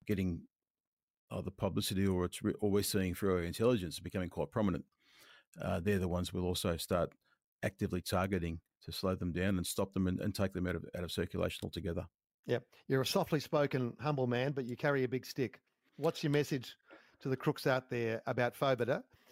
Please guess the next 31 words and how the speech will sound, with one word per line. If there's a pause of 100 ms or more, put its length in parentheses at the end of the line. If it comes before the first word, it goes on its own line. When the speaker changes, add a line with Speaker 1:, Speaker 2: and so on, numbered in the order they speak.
(180)
Speaker 2:
And
when
they
have
those
conversations,
when
they
make
those
transactions, (220)
the
possibility (340)
that
indeed
you're
already
onto
them. (600)
Speaker 1:
Well,
you
won't
see
us
very
much.
We're,
we're
not
a
media.